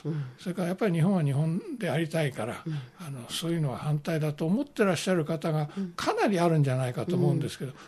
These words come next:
Speaker 1: こういう不安には誰がどういうふうに答えればいいんでしょうかね。
Speaker 2: 誰がどう？
Speaker 1: あの、っていうか、逆に、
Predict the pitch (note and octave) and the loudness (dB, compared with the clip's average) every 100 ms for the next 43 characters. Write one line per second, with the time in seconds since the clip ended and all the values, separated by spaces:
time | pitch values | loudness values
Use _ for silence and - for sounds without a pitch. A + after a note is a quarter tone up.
0 | - - D4 D#4+ C#4+ D4 C#4+ C#4+ A#3+ D3 | -20 -4 2 2 2 0 0 0 0 -2
1 | D#3 - - G3 C#4+ E4 B2 C#3+ B3 G3 | -4 -16 -4 0 2 2 2 4 4 2
2 | - C#3 D3 C#3 B2 A2+ - B2+ C3 D#3 | 0 -2 0 0 0 -4 -8 -6 -4 4
3 | G3+ G#3+ - - F#3 G3+ - A#3+ - F#3+ | 4 6 4 4 4 2 4 4 4 4
4 | E3+ F#3+ F#3 A3 | 2 0 2 0